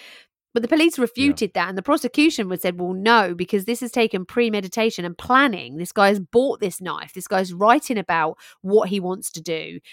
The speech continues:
Speaker 1: This guy is planning this murder. He's gone there with the intention to murder somebody." Now, although Palmer was taking antipsychotic medication at the time of the trial,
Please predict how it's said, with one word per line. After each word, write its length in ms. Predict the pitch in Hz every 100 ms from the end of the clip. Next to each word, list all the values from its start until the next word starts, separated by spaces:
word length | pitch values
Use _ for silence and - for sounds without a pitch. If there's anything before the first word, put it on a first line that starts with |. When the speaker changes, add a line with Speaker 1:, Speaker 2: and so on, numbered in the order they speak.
| -
Speaker 1:
This 160 | - 226
guy 240 | - 202 208
is 360 | 208 202 185 -
planning 480 | - 240 262 254 190
this 220 | 175 -
murder. 440 | 180 160 160 147 -
He's 160 | 208 202
gone 320 | 214 226 233
there 360 | 202 175 196 190 - _
with 240 | 190 240 214
the 320 | 233 226 220 214
intention 580 | 202 233 208 185 196 185
to 380 | - 269 214 -
murder 460 | 196 233 254 214 190
somebody." 680 | 147 151 147 - - - _ _ -
Now, 280 | 214 214 - - -
although 320 | 220 240 269
Palmer 400 | - 254 240 208
was 400 | 185 208 226 226 - _ _ _ _ -
taking 600 | 233 226 - 170 160 190 - - - _
antipsychotic 920 | 202 220 - 220 - 208 - 196 170 180
medication 960 | 196 185 - 233 254 - 85 85 202 - -
at 140 | 196 -
the 80 |
time 340 | 190 226 214 208
of 160 | 185
the 80 | _
trial, 760 | - - 254 262 175 - 214 226